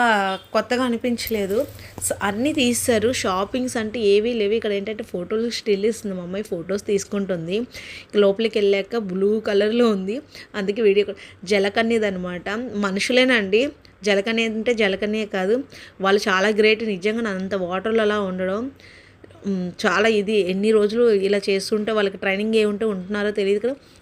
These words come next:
చాలాసేపు అయితే వాటర్లో అయితే ఉంటున్నారనమాట. పిల్లలతో ఆడి, ఆడుతున్నారు,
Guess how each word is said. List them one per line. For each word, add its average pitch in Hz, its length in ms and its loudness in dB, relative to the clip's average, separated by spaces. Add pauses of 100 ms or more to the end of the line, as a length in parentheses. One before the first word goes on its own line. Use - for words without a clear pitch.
(140)
చాలాసేపు 240 800 2
అయితే 254 200 0
వాటర్లో 226 340 0
అయితే 226 140 -2
ఉంటున్నారనమాట. 196 840 -4
పిల్లలతో 202 340 0
ఆడి, 185 240 0
ఆడుతున్నారు, 202 800 0